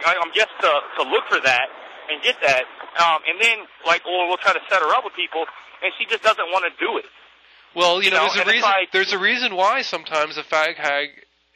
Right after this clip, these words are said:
Speaker 2: is, has romantic friendships with fags, and it's because some, for some of them, you know, people go, "Oh, look, you know, this one's hugely fat. No man would want her." That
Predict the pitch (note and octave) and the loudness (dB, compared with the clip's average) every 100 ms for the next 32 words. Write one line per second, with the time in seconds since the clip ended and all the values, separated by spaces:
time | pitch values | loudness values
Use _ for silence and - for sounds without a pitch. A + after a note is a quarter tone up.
0 | _ - E3 D3+ - - D#3+ D3+ D3+ D3+ | _ -14 -10 -10 -10 -6 -4 0 0 0
1 | D3 D3 D#3 - D#3 - E3 D#3+ D#3 G3+ | -2 -2 -4 -6 -4 -2 -4 -6 -4 0
2 | B3 B2 C#3 - - - - - _ D3 | 0 0 -4 -8 -8 -12 -20 -20 _ 0
3 | D#3 D3+ - E3+ E3+ F#3+ A#3 A#3 - F#3 | 0 -2 -6 -6 -2 -2 -2 -6 -2 0
4 | C4+ D4+ F#3 D#3 D#3 D3 F#3+ D#3+ C3 C#3 | 2 2 0 0 0 0 -2 -2 0 2
5 | D3 C#3+ C#3 - B2+ B2+ B2+ _ C#3 - | 2 0 -4 -4 -4 -4 -6 _ -6 -4
6 | C#3 C3 C3 A#2+ - B2+ - F#3 E3+ E3 | -8 -6 -6 -4 -6 -6 0 2 2 0
7 | C#3 B2 A#2 A2+ B2+ D3+ E3 D#3+ D3 D3 | -2 -2 -4 -4 -2 0 0 0 -2 -2
8 | D3+ - C#3+ B2 A#2 - | -4 -10 -12 -10 -10 -12